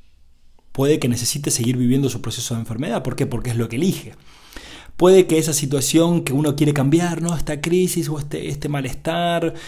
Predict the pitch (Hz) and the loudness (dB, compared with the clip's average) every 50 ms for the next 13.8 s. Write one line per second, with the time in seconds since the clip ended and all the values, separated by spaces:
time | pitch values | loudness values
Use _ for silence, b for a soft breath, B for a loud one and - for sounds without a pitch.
0 | B B B B 139 135 127 - - 135 139 127 120 131 151 165 170 170 170 165 | B B B B -6 -6 -4 -2 -2 -2 0 2 2 4 4 6 6 6 6 6
1 | 147 135 135 123 - - 127 127 120 110 - - 160 170 175 170 - - 160 160 | 6 4 2 0 -2 -4 -4 -4 -4 -4 2 2 2 2 2 0 -2 -2 0 2
2 | 156 156 151 143 131 135 131 - - - 127 120 123 120 120 123 127 131 120 120 | 2 2 2 2 2 0 -2 -4 -4 -4 -4 -4 -2 -4 -2 -2 -2 -2 -2 -4
3 | 113 117 135 151 160 165 165 165 147 - - 156 156 160 160 156 151 151 B B | -4 -4 -2 -2 -2 0 -2 -4 -4 -4 -4 -2 -2 0 -2 -2 -4 -8 B B
4 | B B B B B B - 127 123 123 120 123 131 123 117 117 113 120 120 - | B B B B B B -10 -8 -6 -6 -6 -6 -6 -6 -6 -6 -4 -4 -2 0
5 | - 165 156 151 156 165 175 170 B B B B B B B B B B - - | 0 2 2 2 0 -2 -4 -6 B B B B B B B B B B -2 0
6 | 123 123 135 147 143 135 113 127 123 123 120 123 120 - 127 131 147 165 156 143 | 0 2 2 2 2 2 4 4 4 2 2 0 0 0 2 4 6 4 4 4
7 | 139 131 127 127 127 117 120 - 123 127 - 139 135 127 117 - 123 - - - | 4 2 2 2 0 0 0 -2 -2 0 0 -2 -2 -2 -4 -4 -6 -8 -10 -10
8 | - 110 110 107 107 110 110 - - 117 113 - - - - - - - - - | -10 -10 -10 -10 -10 -10 -12 -12 -14 -14 -16 -18 -20 -20 -20 -20 -20 -20 -20 -20
9 | - - 113 - 139 131 147 139 139 127 101 131 139 139 139 147 123 - - 113 | -14 -12 -6 -4 -2 0 0 0 2 2 0 2 2 0 0 -2 -4 -4 -4 -4
10 | 117 120 135 135 135 - 117 113 120 139 151 143 143 - - 113 101 101 110 131 | -4 -4 -2 -2 -2 -2 -2 0 0 2 2 2 0 -2 -6 -10 -10 -10 -8 -8
11 | 160 208 220 B B B B B B B B B B - 101 - 127 143 143 143 | -8 -8 -8 B B B B B B B B B B -8 -6 -2 -2 0 0 0
12 | - 131 135 156 175 - - - - - - - - - - - - 127 120 120 | 0 0 0 0 -2 -4 -8 -16 -18 -20 -20 -20 -20 -20 -14 -6 -2 0 2 2
13 | 123 123 - 165 160 160 165 156 - 143 131 135 127 120 - - | 4 2 2 0 0 -4 -4 -6 -4 -4 -4 -4 -4 -6 -10 -14